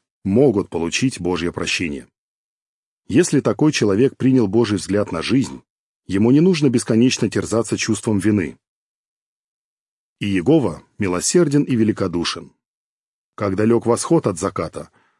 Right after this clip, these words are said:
так удалил он от нас наши преступления. Псалом сто третий,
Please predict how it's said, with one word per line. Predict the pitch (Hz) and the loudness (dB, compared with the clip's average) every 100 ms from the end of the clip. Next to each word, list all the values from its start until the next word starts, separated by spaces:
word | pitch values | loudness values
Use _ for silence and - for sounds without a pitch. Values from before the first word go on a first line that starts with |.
| _ - | _ -2
так | 165 151 | -2 0
удалил | 117 98 123 127 | 0 2 2 2
он | 110 | 2
от | 85 107 | 0 -2
нас | 110 110 - 90 | -2 -4 -8 -8
наши | 92 - | -6 -6
преступления. | - 87 - - 80 71 62 _ _ _ _ _ _ _ _ _ _ _ - | -8 -10 -10 -10 -8 -8 -14 _ _ _ _ _ _ _ _ _ _ _ -10
Псалом | - 95 87 | -4 -2 -4
сто | - 85 | -6 -8
третий, | - 127 139 147 | -2 0 2 -2